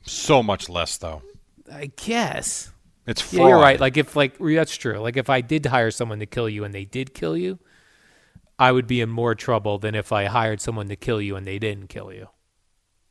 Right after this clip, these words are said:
Speaker 1: Um, it's still murder for hire, and we only know that term from Chris Johnson this morning.
Speaker 2: Chris
Speaker 1: Um,
Speaker 2: Johnson.
Speaker 1: yeah, you're still in trouble. I mean, and, and big
Speaker 2: Hmm.
Speaker 1: trouble. I don't think that that's,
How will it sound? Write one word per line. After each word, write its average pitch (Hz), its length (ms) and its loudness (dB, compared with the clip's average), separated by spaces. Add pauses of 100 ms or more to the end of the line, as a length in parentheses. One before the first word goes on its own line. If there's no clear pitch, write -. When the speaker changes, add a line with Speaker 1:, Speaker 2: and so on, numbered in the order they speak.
(260)
Speaker 1:
Um, 202 520 4
it's 143 100 -6
still 196 140 2
murder 160 260 2
for - 140 -4
hire, 123 340 2
and 113 120 -4
we 120 120 -2
only 117 300 -4 (100)
know 110 200 -4
that 117 200 0
term 101 300 -6
from 98 200 -14
Chris - 220 -8
Johnson 117 440 -4
this 87 180 -10
morning. 78 380 -10 (260)
Speaker 2:
Chris 226 260 0
Speaker 1:
Um, 104 100 2
Speaker 2:
Johnson. - 540 0 (180)
Speaker 1:
yeah, 123 120 -6
you're 110 160 0
still 165 300 0
in 110 60 -2
trouble. 90 440 0
I 98 80 -6
mean, 95 220 -6
and, 104 160 -4
and 101 200 -6
big 151 140 2
Speaker 2:
Hmm. 147 40 -10
Speaker 1:
trouble. 82 280 -4
I 87 100 -4
don't 120 160 -4
think 107 160 -8
that 104 140 -8
that's, - 400 -4